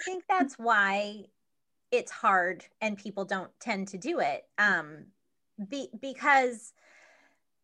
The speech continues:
it's hard to portray the mental illness properly. It's also, I mean,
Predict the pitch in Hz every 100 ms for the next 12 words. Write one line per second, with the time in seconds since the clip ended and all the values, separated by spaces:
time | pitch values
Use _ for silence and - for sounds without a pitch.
0 | _ _ _ _ _ _ _ _ _ _
1 | _ - 302 311 269 349 349 311 349 247
2 | 285 262 - 233 208 196 190 202 214 202
3 | 220 269 302 240 202 190 175 185 190 180
4 | - 277 - 247 339 508 - 294 220 208
5 | - 254 247 240 233 226